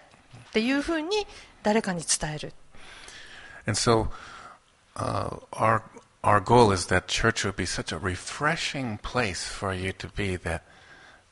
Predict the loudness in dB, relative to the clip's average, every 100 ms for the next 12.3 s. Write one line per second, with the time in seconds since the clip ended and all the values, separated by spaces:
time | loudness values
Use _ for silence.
0 | _ -8 -4 -4 -2 -2 -2 -2 -4 -2
1 | -4 -8 -16 -20 -20 -20 -8 -8 -4 -2
2 | 0 -2 -6 -8 -14 _ _ _ _ -2
3 | 2 4 2 0 -6 -8 -10 -14 -16 -20
4 | -16 -16 -10 -2 2 2 4 2 2 0
5 | 2 2 0 -2 0 2 2 4 4 4
6 | 2 -10 -4 0 2 2 0 4 4 6
7 | 6 6 4 2 4 4 4 4 4 4
8 | 2 4 6 6 4 4 4 4 4 4
9 | 4 2 2 4 6 4 -2 -12 -6 6
10 | 8 8 6 2 4 2 2 -2 4 6
11 | 6 4 2 6 4 4 4 4 6 6
12 | 6 4